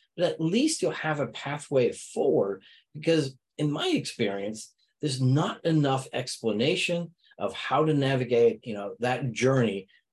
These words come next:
to optimize your health. So for today,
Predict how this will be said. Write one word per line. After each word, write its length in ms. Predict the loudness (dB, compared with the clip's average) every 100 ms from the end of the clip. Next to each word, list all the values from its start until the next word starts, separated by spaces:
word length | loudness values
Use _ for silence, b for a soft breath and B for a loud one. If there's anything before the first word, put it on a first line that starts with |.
| -6
to 240 | -4 -2
optimize 680 | -2 -2 0 0 0 -2 -8 -12
your 280 | -6 -4 -4
health. 400 | -6 -8 -10 -18 _ b b -4
So 220 | 0 2
for 160 | 0
today, 540 | -2 0 2 2 0